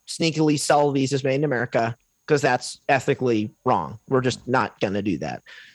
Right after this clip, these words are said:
So we ended up launching a P R, uh, campaign, uh, where I did a video saying, "Hey, we were bamboozled, we were tricked. Here's all the paperwork, here's the certificates, here's the stuff." And at this point, I believe we had just started our lawsuit,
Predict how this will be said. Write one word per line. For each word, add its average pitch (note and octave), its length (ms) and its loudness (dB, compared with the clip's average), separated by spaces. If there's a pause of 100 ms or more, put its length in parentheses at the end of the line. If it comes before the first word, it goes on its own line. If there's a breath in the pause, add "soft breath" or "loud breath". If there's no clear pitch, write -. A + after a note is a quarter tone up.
So D3+ 180 4
we D#3 160 6
ended D#3+ 140 2
up D3+ 120 2
launching D#3 360 2
a C3 40 2
P E3+ 220 2
R, D3+ 480 2
uh, B2+ 260 0
campaign, C#3 720 0 (160)
uh, A#2+ 280 0
where B2 120 0
I C3 80 4
did C3+ 160 2
a C#3 60 2
video C#3 260 2
saying, B2+ 480 -4
"Hey, F3 480 2 (400)
we E3 120 2
were D#3 120 2
bamboozled, E3+ 840 0
we D#3+ 40 -4
were C#3+ 120 -2
tricked. E3+ 480 -4
Here's D3 220 -2
all D#3+ 280 4
the D3+ 80 2
paperwork, D#3 580 0
here's D3 240 -4
the B2 160 0
certificates, D3+ 680 -2
here's D3 160 -4
the C3+ 80 -4
stuff." C#3+ 340 0
And D3+ 80 2
at C3+ 80 0
this F3 140 2
point, D3+ 360 2 (360 soft breath)
I C#3+ 80 4
believe D3+ 400 2
we D3 60 0
had C#3+ 180 0
just D3+ 520 -2
started D3+ 680 0 (440)
our C#3 160 2
lawsuit, C#3 840 -2